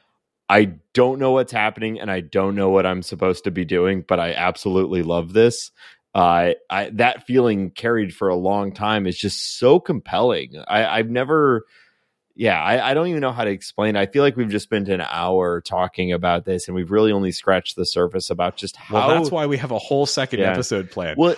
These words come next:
Speaker 2: I have one, I have one last thing that I feel like I wanna add here. And I know this is, uh, this is a spoiler-free episode. Um, but I, I think this is okay to include if you needed a little extra inducement. Maybe you've been hearing all of this and you say, "Well, but I'm not interested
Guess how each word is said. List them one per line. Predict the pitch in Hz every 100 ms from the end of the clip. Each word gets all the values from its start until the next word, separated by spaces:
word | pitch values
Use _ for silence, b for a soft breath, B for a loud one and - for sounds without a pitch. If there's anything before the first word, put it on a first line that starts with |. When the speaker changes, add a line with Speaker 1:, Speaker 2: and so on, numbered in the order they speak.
| -
Speaker 2:
I | 190
have | 247 160
one, | 127 147 185 196
I | 180
have | 160
one | 120 143
last | 147 135 -
thing | 117 113
that | 104
I | 95
feel | - 107
like | 98 95
I |
wanna | 87 90 87
add | - 78 76 67
here. | 64 58 53 -
And | 98 -
I | 104
know | 113 135
this | 135
is, | 135 107
uh, | - 104
this | 101
is | 107 104
a |
spoiler-free | 98 - 104 104 98 - 98
episode. | 82 82 - 76 62 - B B B B
Um, | 95 82 78 76 _ 95
but | 98 104 95 -
I, | 101 -
I | 113
think | - 165 -
this | 151 135
is | 117
okay | 107 - 95
to | 98
include | 90 87 117 98 92 -
if | 175 208
you | 196 170
needed | 151 151 135 120
a |
little | 101 117 131
extra | 117 - -
inducement. | - 95 92 95 85 71 104
Maybe | 123 156
you've | 180 160
been | 135
hearing | 113 120 113 104
all | 98 95
of | 90
this | 92 87
and | 95
you | 92
say, | 98
"Well, | 104 127
but | 160
I'm | 160
not | 165 160 175
interested | 170 165 - 98